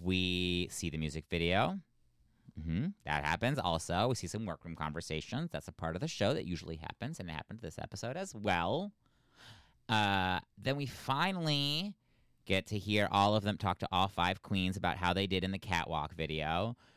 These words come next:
Uh, then it's down to a lip sync <laughs> between Willow and Angeria, who were the least good in the music video, presumably. But, and guess what? They are both safe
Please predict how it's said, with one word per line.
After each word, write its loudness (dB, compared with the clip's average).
Uh, 4
then 0
it's -4
down 0
to 0
a 4
lip 0
sync -2
<laughs> -
between 2
Willow 4
and 0
Angeria, 0
who 6
were 2
the 2
least -2
good 4
in 0
the 0
music 0
video, 0
presumably. -2
But, -12
and 2
guess 0
what? 4
They 0
are 2
both 2
safe -2